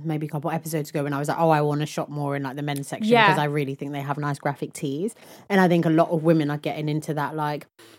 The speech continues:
Speaker 1: the whole, like, this whole oversized craze.
Speaker 2: Oh,
Speaker 1: It's
Speaker 2: yeah, yeah, yeah.
Speaker 1: basically, um,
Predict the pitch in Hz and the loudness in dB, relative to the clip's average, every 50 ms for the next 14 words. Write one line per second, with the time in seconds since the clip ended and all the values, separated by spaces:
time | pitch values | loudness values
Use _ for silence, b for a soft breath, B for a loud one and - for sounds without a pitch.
0 | b _ _ 208 196 214 226 220 220 220 208 190 175 220 214 202 202 214 226 - | b _ _ 6 10 10 10 12 12 12 10 10 6 4 2 2 4 4 4 6
1 | 226 208 196 147 175 165 165 151 139 135 - - - 135 101 - 80 139 - - | 8 8 8 6 4 0 0 -2 -2 -2 -4 -8 -8 -8 -6 -8 -10 -12 -14 -14
2 | - - - _ _ 233 226 214 202 208 202 185 180 175 190 202 196 190 180 190 | -16 -18 -20 _ _ 4 6 6 8 8 8 8 8 10 10 12 12 12 10 8
3 | 196 185 - 190 185 180 175 170 170 - - 175 170 160 156 156 156 151 151 143 | 4 4 4 4 6 6 6 6 4 2 2 4 4 6 6 4 4 2 2 0
4 | 131 131 131 - | 0 -2 -4 -6